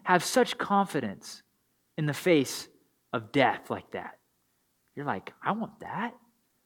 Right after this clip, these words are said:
And why is it that King Darius, who has everything, is so filled with fear? Why? What is it that separates the two? Well, Paul gives us the answer in Second Timothy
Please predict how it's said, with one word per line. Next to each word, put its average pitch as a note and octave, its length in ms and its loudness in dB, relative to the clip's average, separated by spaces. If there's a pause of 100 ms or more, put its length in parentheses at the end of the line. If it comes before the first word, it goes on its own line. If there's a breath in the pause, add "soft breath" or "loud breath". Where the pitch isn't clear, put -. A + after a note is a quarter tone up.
(2000)
And F3 160 0
why A#3+ 300 6
is A#3+ 200 4
it E3+ 100 2
that D#3+ 140 0
King E3+ 260 -2
Darius, D3 520 2
who C#3+ 100 -4
has B2 200 0
everything, B2 480 0
is G2+ 100 -8
so B2 220 -4
filled A2+ 320 -4
with G#2+ 160 -10 (580)
fear? G#2+ 400 -6 (1600)
Why? F3+ 420 8 (1000)
What A#3+ 240 10
is A#3+ 100 4
it A#3 80 4
that G3+ 160 8
separates D#3+ 460 8
the C#3 80 -2
two? B2 400 0 (320 soft breath)
Well, F#3 140 8
Paul C4+ 380 12
gives A3 240 4
us G#3 140 4
the D3+ 220 2
answer D3 280 2
in C#3+ 120 0
Second F3 380 2
Timothy C3+ 640 -2